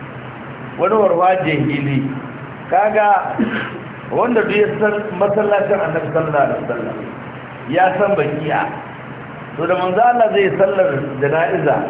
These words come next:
ta Najashi, ai bai yi cikin masallaci ba. Sai ya fito na wani hili da a tsakanin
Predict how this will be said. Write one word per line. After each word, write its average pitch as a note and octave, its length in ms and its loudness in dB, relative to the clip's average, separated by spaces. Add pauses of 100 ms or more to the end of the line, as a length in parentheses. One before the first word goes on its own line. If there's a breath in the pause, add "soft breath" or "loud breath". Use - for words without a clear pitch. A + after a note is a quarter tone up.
(720)
ta F3+ 120 6 (440)
Najashi, C3+ 640 0 (560)
ai A3+ 240 4
bai G#3 80 2
yi E3+ 240 0
cikin F3 160 -2
masallaci D3 720 0
ba. G#2+ 160 -2 (1300)
Sai G3+ 80 -2
ya A3 140 6 (100)
fito A3 240 2
na A3+ 80 2
wani A3+ 240 4
hili A3 320 0
da F#3+ 240 2
a - 80 0
tsakanin F#3 600 2